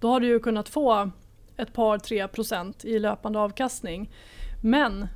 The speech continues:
så ser det inte ut om man är svensk sparare, därför att kostnaden för den där valutahedgen, den har legat på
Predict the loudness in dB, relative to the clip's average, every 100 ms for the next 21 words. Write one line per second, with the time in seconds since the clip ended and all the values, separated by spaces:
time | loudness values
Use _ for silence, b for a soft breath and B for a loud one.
0 | -14 -12 -6 0 2 2 2 0 0 0
1 | 0 0 -2 -4 -4 -6 -6 -8 -4 -2
2 | 0 -2 -4 -8 -4 -4 -2 -2 0 0
3 | -2 -2 0 0 0 -2 -2 0 0 0
4 | -2 -2 -2 2 0 0 -4 -6 -8 B
5 | B B 2 6 6 6 4 2 0 -2
6 | -6